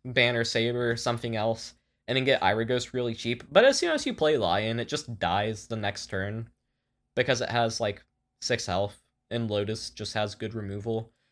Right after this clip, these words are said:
Ahri also can just defeat it very easily.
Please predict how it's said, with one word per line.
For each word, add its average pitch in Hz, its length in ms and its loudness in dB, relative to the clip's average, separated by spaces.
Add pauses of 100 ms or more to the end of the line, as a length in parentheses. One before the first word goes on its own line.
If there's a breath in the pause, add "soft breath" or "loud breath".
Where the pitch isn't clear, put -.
(200)
Ahri 254 320 4
also 117 440 2
can 127 180 -6
just 117 300 -6 (200)
defeat 110 360 -2
it 117 180 0
very 113 260 0
easily. 113 520 -2